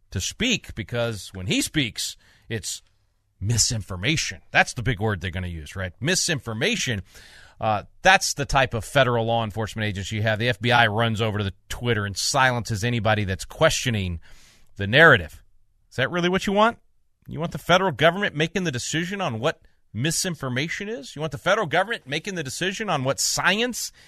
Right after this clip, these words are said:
is? They, they shouldn't be involved in science at all. What did I just read to you out of Article one? What does it say? "To promote the progress of science and useful arts." How? How?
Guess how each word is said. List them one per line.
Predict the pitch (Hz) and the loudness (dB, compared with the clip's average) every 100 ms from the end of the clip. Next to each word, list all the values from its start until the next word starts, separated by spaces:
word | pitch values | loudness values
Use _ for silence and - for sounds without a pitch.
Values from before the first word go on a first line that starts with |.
| - _ | -20 _
is? | 175 226 277 277 - - - _ _ _ _ _ _ _ | 0 4 4 0 -4 -8 -20 _ _ _ _ _ _ _
They, | - 165 | -6 0
they | 180 226 | 4 6
shouldn't | 330 277 | 4 2
be | 254 | 2
involved | 202 233 214 | 6 6 6
in | |
science | - 226 220 - - | 2 4 2 2 6
at | 196 - | 6 4
all. | 190 285 320 160 101 | 2 6 6 4 2
What | 220 | 0
did | 339 | 2
I | 294 | 2
just | 254 - | 0 -4
read | 262 277 | -4 -4
to | 190 | 0
you | 160 | 2
out | |
of | 147 | 6
Article | 196 233 214 | 6 4 -2
one? | 220 226 107 - - | 0 0 0 -4 -8
What | 208 | -4
does | 240 | -4
it | 262 | 0
say? | - 220 - - - | 6 6 4 -4 -6
"To | - 208 | 0 0
promote | - 175 160 151 262 359 285 - - | 0 0 2 8 10 10 8 -8 -8
the | 139 | -4
progress | - 180 165 143 139 | 0 6 6 6 0
of | 123 | 0
science | - 143 131 | 2 2 0
and | 135 | -2
useful | 139 - 160 | -4 2 4
arts." | 120 - - | 4 2 -4
How? | - 233 226 - | 6 8 8 4
How? | - 381 339 | 0 0 0